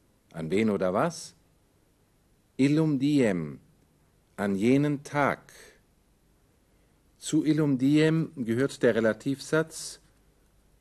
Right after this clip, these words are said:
quo exuaret, an dem er aufgäbe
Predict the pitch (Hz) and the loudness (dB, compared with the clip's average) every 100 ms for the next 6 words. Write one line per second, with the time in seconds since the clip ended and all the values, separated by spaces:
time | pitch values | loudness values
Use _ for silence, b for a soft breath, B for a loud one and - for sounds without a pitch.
0 | _ - - 139 160 160 135 - _ _ | _ -12 2 4 6 2 -6 -20 _ _
1 | _ 127 - - 143 156 131 98 87 - | _ -6 -6 -10 -2 0 2 0 -6 -8
2 | - - - _ _ _ _ _ _ _ | -20 -20 -20 _ _ _ _ _ _ _
3 | _ - 98 107 117 104 104 120 135 - | _ -8 -4 0 0 -2 -4 -2 -4 -6
4 | - 98 98 78 92 | -4 0 0 2 -2